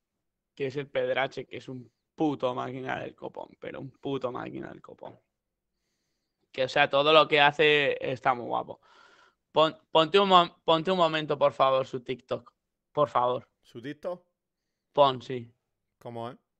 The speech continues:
Speaker 1: Pedrache. Te lo voy a escribir aquí en el chat.
Speaker 2: ¿Pedrache?
Speaker 1: Te lo acaba de hacer hoy, sí.
Speaker 2: Pedrache.
Speaker 1: Luego voy hablando de, de todos, ¿vale? Voy a hablar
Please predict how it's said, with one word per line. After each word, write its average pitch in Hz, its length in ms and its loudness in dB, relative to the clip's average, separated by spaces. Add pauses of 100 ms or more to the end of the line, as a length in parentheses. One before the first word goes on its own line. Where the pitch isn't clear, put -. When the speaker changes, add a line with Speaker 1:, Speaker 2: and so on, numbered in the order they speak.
(920)
Speaker 1:
Pedrache. 135 720 2 (460)
Te 139 100 -6
lo 135 100 2
voy 139 120 6
a - 20 4
escribir 143 340 -4
aquí 139 140 -2
en 139 80 -8
el 131 120 -8
chat. - 200 -12 (1000)
Speaker 2:
¿Pedrache? 135 440 -8
Speaker 1:
Te 143 80 0
lo 143 80 4
acaba 156 340 8
de 175 80 10
hacer 165 280 6
hoy, 131 220 4
sí. 127 280 -8 (120)
Speaker 2:
Pedrache. 113 560 -14 (200)
Speaker 1:
Luego 175 460 10
voy 170 140 4
hablando 160 480 2
de, 139 300 -4
de 135 120 -4
todos, - 380 -12
¿vale? 139 240 -2
Voy 131 100 -6
a 131 120 -4
hablar 131 540 -6